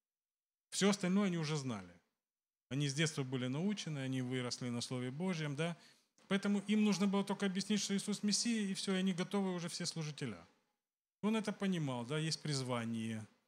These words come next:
о котором сказали, что уже его нету, да, ну вот в теории замещения, что уже всё. То есть, э, призвание еврейского народа, оно не заключалось в том, чтобы быть там самыми умными, самыми богатыми,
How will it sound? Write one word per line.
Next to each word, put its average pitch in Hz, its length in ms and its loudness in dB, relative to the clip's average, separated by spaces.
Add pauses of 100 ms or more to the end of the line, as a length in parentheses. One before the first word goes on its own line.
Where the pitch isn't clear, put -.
(400)
о 117 100 -6
котором 123 360 -6
сказали, 127 400 -2
что 120 160 -6
уже 117 160 -6
его 113 180 -2
нету, 110 340 -4
да, 131 180 -4
ну 113 120 -4
вот 98 180 -10
в - 120 -20
теории 113 320 -4
замещения, 110 540 -4
что 107 120 -10
уже 104 160 -8
всё. 98 200 -12 (680)
То 110 80 -6
есть, - 360 -6
э, 110 160 -8 (120)
призвание 175 600 2
еврейского 165 460 2
народа, 170 440 0
оно 160 120 -2
не 165 120 -2
заключалось 160 600 -2
в - 40 -16
том, 127 180 -2
чтобы 113 320 -4
быть 110 300 -4
там 98 280 -6 (540)
самыми 117 460 -2
умными, 135 720 2 (600)
самыми 113 440 -2
богатыми, 113 880 -4